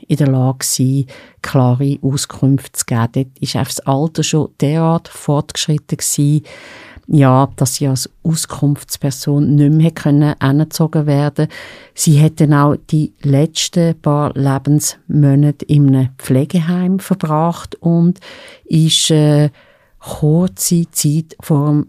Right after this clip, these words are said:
Strafprozess gegen ihren Nachbar gestorben. Sie hat nicht mehr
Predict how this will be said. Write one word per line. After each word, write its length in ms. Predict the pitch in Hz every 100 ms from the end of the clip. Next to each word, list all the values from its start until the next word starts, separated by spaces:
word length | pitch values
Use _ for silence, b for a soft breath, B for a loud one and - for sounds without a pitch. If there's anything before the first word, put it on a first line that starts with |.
| _
Strafprozess 1040 | - 143 135 143 - 165 - 156 151 -
gegen 340 | - 139 147 139
ihren 260 | 143 147
Nachbar 640 | 139 120 131 - - 139 131 -
gestorben. 580 | - 135 113 107 - 107
Sie 180 | -
hat 140 | 135 -
nicht 200 | 156 147
mehr 220 | 160 175